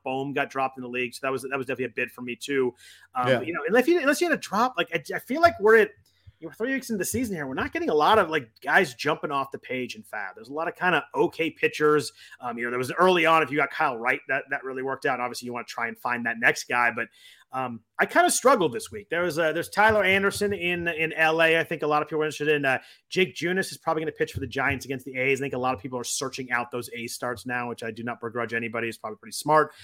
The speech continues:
Speaker 1: Um,
Speaker 2: Just
Speaker 1: Bruce
Speaker 2: like
Speaker 1: Zim-
Speaker 2: Red starts. Yep.
Speaker 1: Yeah, it, it's, it's smart, especially in, especially in, in San Francisco or Oakland. Like, you know, good parks to pitch in. You know,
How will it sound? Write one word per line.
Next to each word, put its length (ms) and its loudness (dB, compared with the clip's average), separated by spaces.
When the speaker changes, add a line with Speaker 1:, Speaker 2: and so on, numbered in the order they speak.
Speaker 1:
Um, 180 -10
Speaker 2:
Just 120 0
Speaker 1:
Bruce 100 10
Speaker 2:
like 100 2
Speaker 1:
Zim- 140 8
Speaker 2:
Red 140 2
starts. 520 -6
Yep. 140 -4
Speaker 1:
Yeah, 180 4
it, 160 0
it's, 220 2
it's 240 4
smart, 240 6
especially 460 0
in, 120 4
especially 540 4
in, 240 -2
in 140 0
San 140 8
Francisco 260 8
or 240 6
Oakland. 320 4
Like, 120 -6
you 120 -2
know, 80 -2
good 200 0
parks 260 -2
to 60 -10
pitch 280 -6
in. 100 -6
You 140 -4
know, 100 -4